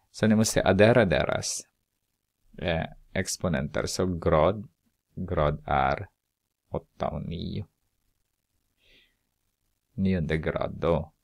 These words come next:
Så kom ihåg, eh, den, den här med olika och sen multiplikation emellan. Men om det är inte det, till exempel ni har bara x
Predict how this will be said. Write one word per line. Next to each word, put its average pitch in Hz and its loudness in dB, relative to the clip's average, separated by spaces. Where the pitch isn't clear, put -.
Så - -2
kom 120 2
ihåg, 90 -2
eh, 87 -6
den, 85 -2
den 87 2
här 82 -2
med - -4
olika 80 -2
och - -2
sen 85 -2
multiplikation 82 -6
emellan. - -8
Men 85 -2
om 82 -2
det 80 2
är 101 2
inte 113 0
det, 110 6
till 92 0
exempel 95 -4
ni 92 -2
har 85 -2
bara 82 0
x - -8